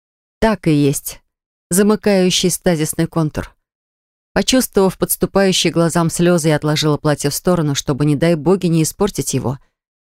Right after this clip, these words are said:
и продолжила изучать содержимое. И, надо сказать, оно меня потрясло. Во-первых, тут было очень много книг. Десятки толстых в кожаных переплетах, исписанных от корки до корки артефакторских книг.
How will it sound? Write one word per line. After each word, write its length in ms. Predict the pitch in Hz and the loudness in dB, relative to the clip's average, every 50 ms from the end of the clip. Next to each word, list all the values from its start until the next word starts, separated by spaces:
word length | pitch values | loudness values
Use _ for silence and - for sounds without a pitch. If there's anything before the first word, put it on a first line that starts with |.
| _ | _
и 80 | - 190 | -4 -2
продолжила 680 | 185 - 202 190 175 185 175 151 143 135 147 143 139 139 | 0 0 0 0 2 2 2 2 0 0 0 0 0 0
изучать 360 | 127 135 - - 165 160 - | -2 -4 -4 -2 -4 -2 -2
содержимое. 640 | - 143 127 139 - - 127 95 113 123 113 131 - _ _ _ _ _ _ _ _ _ _ _ _ _ - | -4 -4 -2 -2 -2 -4 -4 -4 -6 -8 -10 -10 -14 _ _ _ _ _ _ _ _ _ _ _ _ _ 0
И, 140 | 156 156 | 2 2
надо 260 | 156 170 185 180 185 185 | 2 2 2 2 0 -2
сказать, 680 | - - - 190 175 151 160 156 175 - - - - _ _ _ _ _ _ - | -2 0 0 0 0 0 0 -2 -2 -2 -6 -10 -12 _ _ _ _ _ _ 0
оно 360 | 180 185 185 180 170 156 147 | 2 4 4 4 4 4 2
меня 360 | 147 160 175 180 165 151 139 | 2 2 2 2 2 0 -2
потрясло. 640 | - 165 - - 180 196 - - 165 147 131 143 143 _ _ _ _ _ _ _ _ _ _ _ | -2 -4 -4 -2 -2 -2 -2 0 0 0 -2 -2 -4 _ _ _ _ _ _ _ _ _ _ _
Во-первых, 540 | - 190 185 - - 202 208 202 202 190 - | -2 -2 0 2 2 2 2 2 0 0 0
тут 180 | - 196 160 | -2 -2 0
было 220 | 147 170 180 175 170 | 2 2 2 4 2
очень 340 | - - 180 - - 170 165 | 2 0 -2 -2 0 0 0
много 260 | 165 165 156 - - | 0 0 0 -4 -6
книг. 380 | - - 127 107 - - - _ _ _ _ _ _ _ _ - | -4 -4 -4 -4 -4 -6 -16 _ _ _ _ _ _ _ _ -2
Десятки 500 | 160 190 - - 254 247 - - - 185 | 0 2 2 2 0 0 0 -2 -4 -4
толстых 500 | - - 220 226 226 190 - - 180 - | 0 2 2 2 2 2 0 -2 -2 -2
в 40 | - | 0
кожаных 380 | - 185 170 160 165 165 - | -2 0 0 0 0 -2 0
переплетах, 600 | - - 165 165 - 180 202 185 - 170 160 - | 0 -2 0 0 2 2 2 2 0 -2 -2 -2
исписанных 580 | 151 - - - - 190 - - 160 165 165 - | -2 -4 -2 0 0 0 0 0 0 0 0 0
от 100 | 160 - | -2 -2
корки 300 | - - 160 - - 165 | 0 -2 -2 0 0 0
до 100 | 143 156 147 | 0 0 0
корки 420 | - 185 185 - - 175 156 - - _ _ _ _ _ - | 0 0 0 0 0 -2 -2 -2 -4 _ _ _ _ _ -2
артефакторских 1080 | - 190 175 - - 190 180 - - 185 180 - - - 165 - - - 170 156 - | -2 -2 -2 0 -2 -2 -2 0 0 0 0 0 -2 -4 -4 -2 -2 -2 -4 -4 -4
книг. 400 | - - 160 139 - - - - | -2 -2 0 0 -2 -4 -12 -20